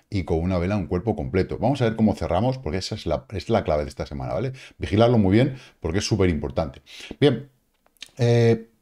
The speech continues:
vamos a dejarlo por aquí y vamos a irnos al total market, que está subiendo, está yendo otra vez a la zona de resistencia. Eh, y bueno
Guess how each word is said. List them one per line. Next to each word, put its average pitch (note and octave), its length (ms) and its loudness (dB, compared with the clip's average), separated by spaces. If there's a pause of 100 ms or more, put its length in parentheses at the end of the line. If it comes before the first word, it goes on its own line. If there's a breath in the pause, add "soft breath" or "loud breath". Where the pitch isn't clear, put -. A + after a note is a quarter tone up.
(160)
vamos G2 280 -10
a F#2 40 -14
dejarlo E2+ 880 -14
por - 140 -16
aquí C3 380 -4
y - 40 -6
vamos A2 280 -4
a A#2 40 0
irnos A2+ 300 -4
al A2 300 -4
total A2 300 -2
market, - 360 -2
que - 100 -20
está - 160 -14
subiendo, A#2+ 480 -2
está - 220 -8
yendo F2+ 240 -2
otra E2 140 -4
vez D#2+ 100 -14
a D2+ 60 -4
la C#2 100 -6
zona F#2 300 -6
de F2 80 -8
resistencia. F2 680 -4 (540 loud breath)
Eh, F2 440 0
y F2+ 80 -10
bueno F2+ 260 -6